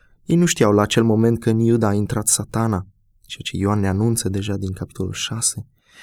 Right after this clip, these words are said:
Așa că Iuda chiar a căzut bine la imagine ca unul care este preocupat de săraci. La urma urmei, el era casierul și, în special în apropierea Paștelor,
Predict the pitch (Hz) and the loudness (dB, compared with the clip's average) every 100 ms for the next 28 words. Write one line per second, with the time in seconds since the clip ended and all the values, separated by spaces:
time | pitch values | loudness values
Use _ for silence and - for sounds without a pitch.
0 | - - - 143 135 143 165 135 - - | -20 -6 -4 0 4 4 4 0 -4 -4
1 | 185 165 156 143 139 117 170 175 - - | -2 -2 0 0 0 2 2 2 0 -4
2 | 107 107 107 113 120 110 107 139 147 139 | -2 0 2 2 2 2 0 2 2 2
3 | 127 131 - - 123 - - 110 107 - | 2 2 0 0 0 0 -2 -2 0 0
4 | 135 156 147 - - - - 139 156 165 | 2 0 -2 -6 -12 -18 -4 2 4 4
5 | 156 147 123 117 117 117 113 123 - 151 | 4 4 4 4 4 2 0 0 2 4
6 | 147 113 113 - - 131 127 117 - 98 | 2 2 0 -2 -2 -2 0 0 0 -2
7 | - 165 156 120 120 110 107 | 2 2 2 -2 -2 0 0